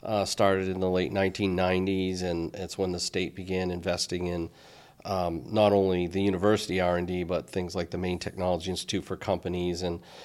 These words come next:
some of the other programs. So the modern age of R and D is when the university decided to be a little more aggressive about growing its R and D and, and really thinking thoughtfully about bringing,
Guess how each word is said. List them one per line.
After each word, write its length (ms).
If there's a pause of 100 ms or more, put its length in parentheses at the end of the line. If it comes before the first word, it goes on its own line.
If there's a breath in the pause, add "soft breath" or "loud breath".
(120)
some 220
of 80
the 100
other 200
programs. 720 (380 loud breath)
So 160
the 80
modern 340
age 220
of 140
R 260
and 160
D 540
is 240
when 260
the 80
university 720
decided 540
to 260
be 180
a 60
little 180
more 140
aggressive 480
about 340
growing 260
its 140
R 140
and 100
D 220
and, 240 (320 loud breath)
and 100
really 280 (340 loud breath)
thinking 500
thoughtfully 600
about 340
bringing, 440